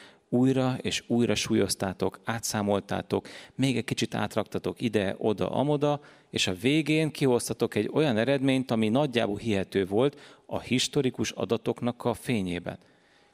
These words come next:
És aztán egyszer csak jöttek a választók, és azt mondták, hogy ez már nem érvényes. Tehát valami itt fölborult, a papírforma fölborult.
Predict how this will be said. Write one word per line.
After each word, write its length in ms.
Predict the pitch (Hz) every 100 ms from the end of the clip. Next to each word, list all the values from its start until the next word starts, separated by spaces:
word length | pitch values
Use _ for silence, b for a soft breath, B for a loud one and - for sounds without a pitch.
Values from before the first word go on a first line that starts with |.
| b
És 180 | 95 -
aztán 300 | 95 - 90
egyszer 240 | 101 -
csak 160 | 95 -
jöttek 280 | 98 90 -
a 40 |
választók, 480 | 92 107 131 - -
és 120 | -
azt 120 | 95
mondták, 260 | 101 - 95
hogy 160 | 90
ez 120 | 92 -
már 140 | 87
nem 140 | 87
érvényes. 580 | 85 87 98 95 98 - _ B B
Tehát 180 | - -
valami 400 | 101 123 135 123
itt 300 | - 107 -
fölborult, 600 | - 113 92 92 95 -
a 40 |
papírforma 680 | - 127 - 143 - 127 123
fölborult. 680 | - 127 110 92 90 92